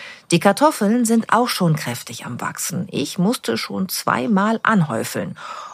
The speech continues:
Und ihr habt gelernt, wie man ein Hochbeet baut und was ihr dort oder auf dem Acker seit Mitte Mai alles direkt aussehen könnt.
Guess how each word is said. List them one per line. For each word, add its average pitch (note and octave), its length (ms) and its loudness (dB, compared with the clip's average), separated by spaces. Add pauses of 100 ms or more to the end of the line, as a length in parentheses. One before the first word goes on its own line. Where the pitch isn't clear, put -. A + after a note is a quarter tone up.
(120)
Und D4+ 200 2
ihr B3+ 120 2
habt A#3 200 0
gelernt, E3 600 2
wie F#3+ 140 4
man F#3 240 6
ein E3+ 320 2
Hochbeet D3+ 560 0
baut D3+ 600 0
und B3 320 -2
was F3 220 2
ihr - 120 -4
dort F3+ 760 0
oder G3+ 380 2
auf D3 200 0
dem A#2+ 240 -4
Acker F#3 360 2
seit C3+ 260 0
Mitte G3 300 4
Mai D#3 340 6
alles D3 300 0
direkt D#3 440 2
aussehen - 460 -4
könnt. - 380 -4